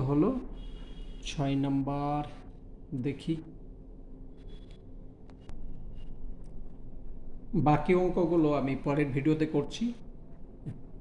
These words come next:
আজকের মতো আসি। যেটা পারবে না সেইটাই দেখবে। আমি এখানে বলছি আর তোমরা বসে বসে টুকে নিচ্ছ, ওইভাবে নয়। আগে প্রথমে নিয়মটা দেখে নেবে, তারপর মোবাইলটাকে অফ করে দেবে,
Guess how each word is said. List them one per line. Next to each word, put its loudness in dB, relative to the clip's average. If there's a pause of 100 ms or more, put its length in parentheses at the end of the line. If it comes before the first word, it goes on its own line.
(520)
আজকের -4
মতো -2 (100)
আসি। -2 (460)
যেটা 4 (180)
পারবে 4
না 2 (140)
সেইটাই 6
দেখবে। -6 (420)
আমি 8
এখানে 4 (180)
বলছি 4 (100)
আর 2
তোমরা 6 (100)
বসে 4
বসে 2
টুকে 2
নিচ্ছ, 2 (120)
ওইভাবে 2
নয়। -6 (220)
আগে 2 (120)
প্রথমে 4 (120)
নিয়মটা 4 (100)
দেখে 0
নেবে, 0 (300)
তারপর 2 (140)
মোবাইলটাকে 0 (160)
অফ -2 (100)
করে 0
দেবে, -4